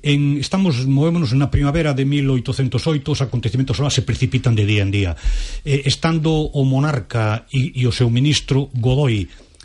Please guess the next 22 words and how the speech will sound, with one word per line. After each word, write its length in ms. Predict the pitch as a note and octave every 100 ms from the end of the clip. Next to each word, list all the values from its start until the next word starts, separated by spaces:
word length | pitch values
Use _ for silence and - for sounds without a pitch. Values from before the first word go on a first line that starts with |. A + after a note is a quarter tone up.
| _ _ -
mm, 800 | C#3 C#3 C#3 C3+ C3 A2+ _
que 200 | - C#3+
son 640 | C3 - - - G#3+ G#3+ F#3
aínda 300 | E3 G3+ G#3
representantes 1200 | E3 C3+ A#2+ C#3 C#3+ C3+ G#3 G3 - G#3 - - - -
do 160 | C#3+
reformismo 960 | C3+ C#3 D3 C3+ D#3 G3+ D#3+ G3+ - -
ilustrado 880 | D3+ C3+ B2+ - D3+ B2 F#2+ F#2+ - - -
e 80 | C3
que 100 | D3
están 380 | - G3+ G#3 -
intentando 720 | D#3+ C#3 C#3 C#3+ G3+ A3 G#3
introducir 800 | G3 C#3 C#3 C#3 B2+ F3 E3+ F3 E3 - -
certos 440 | - E3+ - -
cambios 440 | - F#3 D3 - C3+
importantes 480 | B2 A#2+ D3+ A#2
en 120 | A2 D3
España, 480 | - G#3+ G#3 G#3+ - - - -
e 160 | A#2+ D3+
hai 120 | D#3
un 160 | D3
sector 600 | - C3 - F3+ A#2 -